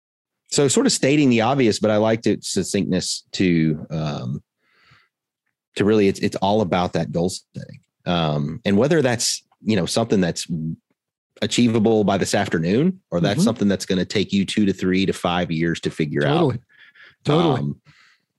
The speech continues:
Speaker 1: short and long-term stretch goals, get, get all that focused on, get in, get in those deeper conversations with your shield lock about what you wanna do with yourself and with your family and with your relationships and with your mammon and with, you know,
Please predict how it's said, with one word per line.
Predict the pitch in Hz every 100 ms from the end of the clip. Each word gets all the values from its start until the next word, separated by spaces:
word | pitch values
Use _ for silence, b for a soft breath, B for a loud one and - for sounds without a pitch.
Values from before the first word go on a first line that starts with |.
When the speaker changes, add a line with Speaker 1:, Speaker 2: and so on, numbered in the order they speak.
| _
Speaker 1:
short | - 113 113
and | 104 98
long-term | 90 92 87 87 78 73
stretch | 104 - -
goals, | 78 76
get, | - 104 - _ 92
get | 90 104
all | 135
that | 117 - -
focused | 101 95 92 -
on, | 87 85 78 - B B B -
get | 113
in, | 117 104
get | 101 117
in | 139
those | 123 117
deeper | 87 113 127
conversations | 120 120 104 - 101 104 85
with | 98
your | 95
shield | - 90 101
lock | 92 85 82
about | 80 90 90
what | 98
you | 107
wanna | 101 98
do | 78 87 90 85 - B B -
with | 92
yourself | 87 - 87 82 - -
and | 90
with | 92
your | -
family | - 85 92 92 85 80
and | 82
with | 87
your | 87
relationships | 85 87 - 92 87 80 -
and | 82
with | 87 -
your | 87
mammon | 85 87 95 85 80
and | 82
with, | 90 90 - B B B B _
you | 92 92
know, | 76 57